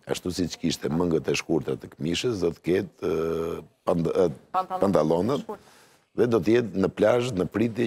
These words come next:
Speaker 1: që të fillojë sezoni i ri i luftës opozitare.
Speaker 2: Ndaj, e, regjimit. Zoti Bardhi, ju në këtë betejën tuaj opozitare, ose po themi që keni kritikat tuaja ndaj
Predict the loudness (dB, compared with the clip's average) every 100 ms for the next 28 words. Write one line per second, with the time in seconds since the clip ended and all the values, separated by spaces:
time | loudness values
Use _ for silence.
0 | -2 -4 -6 -2 2 2 2 0 0 2
1 | 2 0 0 0 -2 -2 -2 0 -2 -2
2 | -6 -6 -10 -12 -4 -4 -4 -6 -10 -6
3 | -6 -6 -8 -10 -10 -12 -16 -18 -16 -10
4 | -8 -2 -2 -2 -10 -12 _ -12 -6 -2
5 | -2 -4 -8 -8 -8 -12 -8 -2 -2 0
6 | -4 -6 -4 -2 -2 -6 -10 -12 -10 -12
7 | -8 -6 -6 -8 -12 -14 -16 -10 -10 -10
8 | -12 -18 -20 _ -12 -8 -6 -8 -14 -8
9 | -8 -4 -6 -2 -4